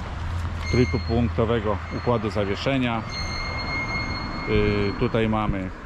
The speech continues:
wykorzystane tylko belkę. Możliwe jest, yy, montowanie belki tutaj na trzy.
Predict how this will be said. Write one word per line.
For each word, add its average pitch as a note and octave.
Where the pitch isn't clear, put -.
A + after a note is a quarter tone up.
wykorzystane G#2+
tylko G2
belkę. A#2
Możliwe G#2
jest, G2+
yy, F#2+
montowanie G#2+
belki G#2+
tutaj G#2
na G2+
trzy. C3